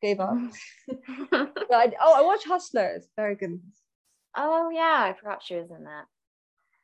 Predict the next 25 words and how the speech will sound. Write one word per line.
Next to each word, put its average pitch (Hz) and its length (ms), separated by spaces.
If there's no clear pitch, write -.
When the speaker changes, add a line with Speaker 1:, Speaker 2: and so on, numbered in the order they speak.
Speaker 2:
Would 220 100
you 277 80
Speaker 1:
I 285 60
think 240 160
that's - 20
Speaker 2:
recommend? 233 340
Speaker 1:
Yeah. 214 400
Oh, 220 160
for 202 120
sure. 180 360
Yeah, - 200
yeah. - 140
Speaker 2:
Okay, - 140
cool. - 260
Speaker 1:
Yeah. - 100
Very, 190 300
very 180 160
good 180 160
film. - 220
Loads 226 240
of 233 80
women. 214 320
They 190 80
love 180 160
it. - 120